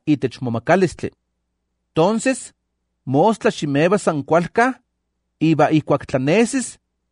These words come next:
teh iban tlacameh tlen tiquinvalica,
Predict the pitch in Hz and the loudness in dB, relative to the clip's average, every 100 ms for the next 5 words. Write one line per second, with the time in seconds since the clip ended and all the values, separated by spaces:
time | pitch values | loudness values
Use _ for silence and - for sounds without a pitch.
0 | _ - 220 208 202 170 151 - 135 - | _ 2 4 2 0 0 0 0 0 2
1 | 180 202 180 - 160 131 131 139 131 127 | 0 0 -4 -2 -4 -2 -2 -2 2 2
2 | 131 196 214 | 2 0 2